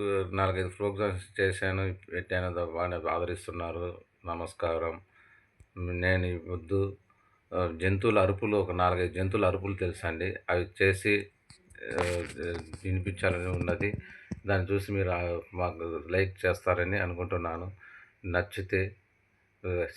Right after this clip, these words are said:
సబ్స్క్రైబ్ చేసుకోండి, ఆ, సబ్స్క్రైబ్ చేసుకుంటే సబ్స్క్రైబ్ చేసుకోండి.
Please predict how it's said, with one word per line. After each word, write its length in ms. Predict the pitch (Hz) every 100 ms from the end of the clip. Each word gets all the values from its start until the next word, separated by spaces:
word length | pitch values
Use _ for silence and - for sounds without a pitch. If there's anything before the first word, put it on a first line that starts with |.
| -
సబ్స్క్రైబ్ 480 | 90 - 98 92 87
చేసుకోండి, 640 | 85 - - 87 85 -
ఆ, 160 | 85 82
సబ్స్క్రైబ్ 420 | - 87 98 92
చేసుకుంటే 320 | 90 90 95 92
సబ్స్క్రైబ్ 400 | 85 - 92 87
చేసుకోండి. 640 | 80 - 87 85 87